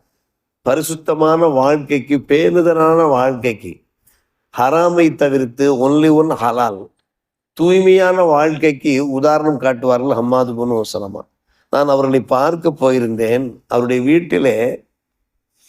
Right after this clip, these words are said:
மிகவும் சுருக்கமான பொருள்கள் தான் இருந்தன. ஒரு பாய், அந்த பாயிலே அமர்ந்து, அமர்ந்திருந்தார். அருகே ஒரு இறைமறை பிரதி,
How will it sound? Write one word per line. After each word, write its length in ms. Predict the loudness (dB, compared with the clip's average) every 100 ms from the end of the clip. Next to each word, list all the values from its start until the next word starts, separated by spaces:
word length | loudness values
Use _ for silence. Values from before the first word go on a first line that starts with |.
| _ _ _
மிகவும் 520 | -4 0 0 0 -2
சுருக்கமான 680 | -6 -4 -2 0 2 2 0
பொருள்கள் 480 | 0 -2 0 -2 0
தான் 280 | 0 0
இருந்தன. 380 | -4 -6 -8 -8 -6
ஒரு 200 | -2 0 -2
பாய், 420 | -2 0 0 -2 -10 _ -4
அந்த 220 | -2 0
பாயிலே 600 | 0 2 2 4 4 4
அமர்ந்து, 440 | 2 0 -2 -2 -6 -12 -6
அமர்ந்திருந்தார். 640 | -2 0 0 -2 -4 -6 -8 -14
அருகே 400 | -4 0 0 0
ஒரு 300 | 0 0 0
இறைமறை 720 | -2 0 0 0 -2 -4 -6 -6 -8 _ _ _ -2
பிரதி, 380 | 2 2 0